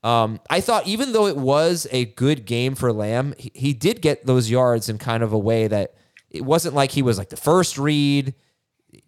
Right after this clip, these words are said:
in the o-, flow of the offense. It was sort of, uh, improv, I think. And I don't know if that stood out to you guys at all, but I do think there's some underlying things that are concerning for CeeDee Lamb so far.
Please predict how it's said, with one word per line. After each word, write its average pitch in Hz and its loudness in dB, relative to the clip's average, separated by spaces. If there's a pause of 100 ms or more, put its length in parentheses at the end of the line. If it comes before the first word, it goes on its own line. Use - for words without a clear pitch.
(120)
in 185 -2
the 180 2
o-, 175 0
flow 165 0
of 147 -2
the 147 0
offense. 131 -2
It - -20
was 143 -2
sort 175 2
of, 139 -4
uh, 135 4
improv, 82 -2
I 82 -8
think. 78 -12 (720)
And 123 2
I 143 2
don't 160 4
know 170 4
if 165 0
that 151 0
stood 156 0
out 139 4
to - -2
you 143 2
guys 131 4
at 127 0
all, 120 2
but 113 0 (300)
I 147 0
do 180 -4
think 208 -2
there's 202 0
some 170 -2
underlying 156 2
things 135 -2
that 127 2
are 123 2
concerning 113 -2
for 104 -6
CeeDee 101 -2
Lamb 98 0
so 82 -2
far. 69 -6